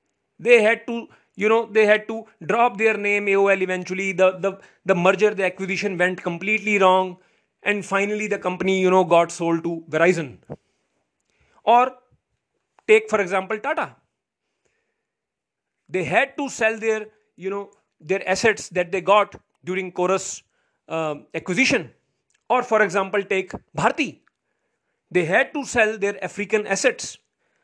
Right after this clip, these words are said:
right? So, deal making, when you are in a deal, when, when you are presented with a deal, it's difficult to say no. I know that. I've been there.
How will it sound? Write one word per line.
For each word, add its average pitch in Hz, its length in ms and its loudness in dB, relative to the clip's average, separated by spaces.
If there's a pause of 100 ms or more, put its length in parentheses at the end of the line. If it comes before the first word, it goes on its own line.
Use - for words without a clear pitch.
(560)
right? 254 320 -2 (220)
So, - 380 2 (600)
deal 202 280 -2
making, 196 560 -2
when 214 160 0
you 214 160 0
are 208 180 0 (100)
in 220 120 0
a 214 60 0
deal, 190 340 -4
when, 196 220 -2
when 196 140 -4
you 214 140 0
are 220 80 2
presented 208 540 -2
with 196 100 0
a 202 80 8
deal, 175 340 -4 (440)
it's 233 200 -8
difficult 240 460 2
to 233 100 -2
say 208 220 6
no. 180 220 -2
I 180 160 0
know 208 180 -4
that. 180 160 -4
I've 175 160 -2
been 220 180 -12
there. 151 200 -18